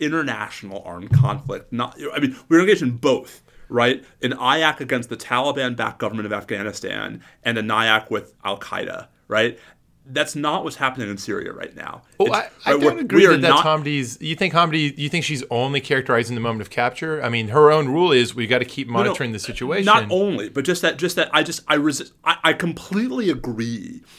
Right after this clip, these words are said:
Speaker 1: that the circ-, that the alleged circumstances of Doe's capture at least superficially resemble the circumstances of Hamdi's, right?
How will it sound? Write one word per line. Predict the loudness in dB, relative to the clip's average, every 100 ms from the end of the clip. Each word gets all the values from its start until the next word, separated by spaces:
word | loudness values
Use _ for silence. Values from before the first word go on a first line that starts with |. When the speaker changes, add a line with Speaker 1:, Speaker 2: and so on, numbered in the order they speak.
| -12
Speaker 1:
that | 0 0 0
the | -6
circ-, | -4 -4 -4 0
that | -2 0
the | 0
alleged | 0 2 2 4 0
circumstances | -2 -6 -6 -4 -4 -4
of | -6 -2
Doe's | -2 -2 -4
capture | -8 -8 -8 -8 -8 -12 _ _ _ _ _ -2
at | -2 2
least | 0 0 -4
superficially | -2 0 0 -4 -4 -4
resemble | -2 0 -2 -2 -6
the | -8
circumstances | -10 -12 -12 -12 -14
of | -16 -16
Hamdi's, | -16 -16 -18 -20 -4
right? | -2 -2